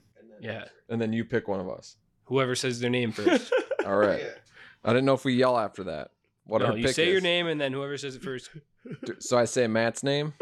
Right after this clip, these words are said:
Speaker 2: <laughs> Yes,
Speaker 3: kidding.
Speaker 2: yes, that works. It's fine. All right, ready? Three D Man.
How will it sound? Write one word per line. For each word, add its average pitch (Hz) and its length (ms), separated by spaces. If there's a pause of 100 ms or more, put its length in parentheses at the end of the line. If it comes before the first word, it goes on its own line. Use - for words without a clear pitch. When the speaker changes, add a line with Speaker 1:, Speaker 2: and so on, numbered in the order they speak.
Speaker 2:
<laughs> - 180
Yes, 165 480
Speaker 3:
kidding. - 140
Speaker 2:
yes, 127 220
that 139 180
works. 135 360 (720)
It's - 100
fine. 110 320 (140)
All 127 100
right, 127 140
ready? 165 400 (1120)
Three 185 360
D 170 200
Man. 131 480